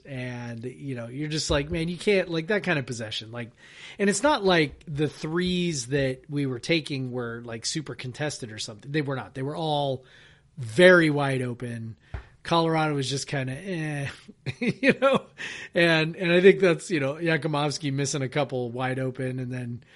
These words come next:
you know, finally gets the third one wide open. It's like, uh, you know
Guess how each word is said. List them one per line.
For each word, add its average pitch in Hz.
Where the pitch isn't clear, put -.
you 147
know, 135
finally 147
gets 151
the 190
third 254
one 123
wide 139
open. 120
It's 135
like, 143
uh, 139
you 127
know 87